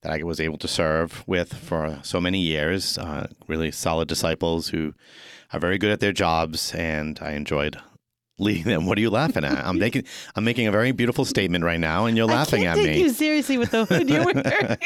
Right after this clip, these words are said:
Speaker 2: It's, it's pointed at the top.
Speaker 1: I'm surprised
Speaker 2: And
Speaker 1: it took you
Speaker 2: actually,
Speaker 1: this long.
Speaker 2: <laughs> actually, it was laughing in my head
Speaker 1: I
Speaker 2: earlier. Once you started talking, you know what you looked like?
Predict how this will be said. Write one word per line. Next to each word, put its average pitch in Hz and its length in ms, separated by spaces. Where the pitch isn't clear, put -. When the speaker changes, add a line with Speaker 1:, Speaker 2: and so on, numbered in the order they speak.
Speaker 2:
It's, 120 220
it's - 480
pointed 440 400
at 330 180
the 320 100
top. 320 380
Speaker 1:
I'm 117 120
surprised 143 420
Speaker 2:
And - 100
Speaker 1:
it - 20
took - 160
you 127 80
Speaker 2:
actually, 101 140
Speaker 1:
this - 120
long. 90 320
Speaker 2:
<laughs> 622 280
actually, - 300
it 480 300
was - 100
laughing 381 340
in 415 80
my 415 100
head 381 320
Speaker 1:
I 427 100
Speaker 2:
earlier. 415 300
Once 480 280
you 523 100
started 494 400
talking, 370 520
you 285 60
know 294 120
what 349 120
you 311 140
looked 359 240
like? 359 500